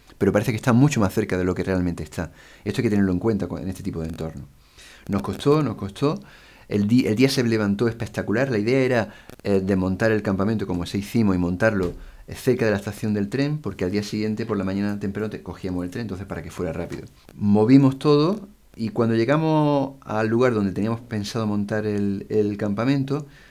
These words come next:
decidimos dejar las cosas en la pulca y subirnos directamente. Y cuando bajáramos, montar el campamento, porque el día, como os digo, era, era, era para disfrutarlo.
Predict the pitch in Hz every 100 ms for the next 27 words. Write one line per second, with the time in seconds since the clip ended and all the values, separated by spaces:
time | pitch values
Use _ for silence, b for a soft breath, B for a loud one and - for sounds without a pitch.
0 | B 107 - 110 131 131 131 - - 101
1 | 101 135 120 117 117 117 113 110 180 180
2 | 190 196 - _ _ - 101 110 107 92
3 | 82 - - 87 85 85 85 82 85 -
4 | - 101 95 92 98 110 110 110 98 87
5 | 85 78 80 80 85 80 80 - 87 87
6 | 110 98 90 90 107 117 120 B B B
7 | B 95 92 - - - 101 101 98 110
8 | 104 95 82 80 - 90 90 -